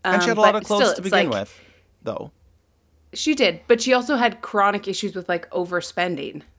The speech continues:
Speaker 1: She had
Speaker 2: <laughs> So
Speaker 1: not a penny to her name. She was, yeah, she would have, what, what was that whole thing that she would just, she'd buy Vogues rather than food? That's the start
Speaker 2: Yeah.
Speaker 1: of something a little off kilter.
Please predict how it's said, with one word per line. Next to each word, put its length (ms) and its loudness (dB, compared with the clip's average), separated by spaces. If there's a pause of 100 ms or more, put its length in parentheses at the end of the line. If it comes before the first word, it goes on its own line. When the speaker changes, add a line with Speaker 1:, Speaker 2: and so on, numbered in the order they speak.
(360)
Speaker 1:
She 200 -4
had 140 2
Speaker 2:
<laughs> 120 0
So 200 4
Speaker 1:
not 280 2
a 60 2
penny 320 -2
to 80 -4
her 140 -2
name. 320 -6 (160)
She 240 -4
was, 480 -2
yeah, 180 -4
she 180 -8
would 120 -4
have, 200 -2 (680)
what, 200 0
what 140 -2
was 120 0
that 200 0
whole 220 0
thing 400 -4
that 160 -4
she 120 -4
would 120 -2
just, 200 -6 (400)
she'd 280 -6
buy 180 2
Vogues 560 0
rather 300 -2
than 220 -6
food? 500 -4 (340)
That's 400 0
the 160 -8
start 680 0
Speaker 2:
Yeah. 100 -2 (240)
Speaker 1:
of 120 -4
something 960 -4 (1040)
a 120 0
little 320 0
off 260 -4
kilter. 540 -10